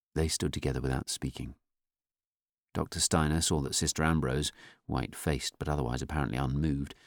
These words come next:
stood stockily calm, with her hands loosely clasped over her apron. So must she have stood time without number in nearly forty years of nursing, waiting at the bedside of a patient, quietly deferential,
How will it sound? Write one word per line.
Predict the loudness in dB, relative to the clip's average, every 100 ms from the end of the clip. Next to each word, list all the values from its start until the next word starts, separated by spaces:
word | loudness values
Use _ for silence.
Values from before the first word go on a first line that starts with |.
| -6
stood | 2 4 4
stockily | 2 2 2 2 0
calm, | 0 0 2 0 -6 -8
with | -8 -6
her |
hands | -2 2 2 2 0
loosely | -2 -2 -2
clasped | -2 -2 -2 -2
over | -2 0
her | -2 0
apron. | -2 -4 -10 -12 _ _ _ _ _ _ _ _ _ _
So | 2 6
must | 6 4
she | 2
have | 2
stood | 2 2 2
time | 2 4 4
without | 4 2 2
number | 2 2 0
in | 0
nearly | 0 0
forty | 0 -2 0
years | 0 0 0
of | -2
nursing, | 0 0 -2 -6 -10 -16 0
waiting | 2 2 0
at | -2
the | -2
bedside | 0 0 0 -2 -2
of |
a | -4
patient, | -4 -4 -4 -6 -10 _ _ _
quietly | 0 2 2 0 -4
deferential, | -4 -2 -2 -2 -6 -10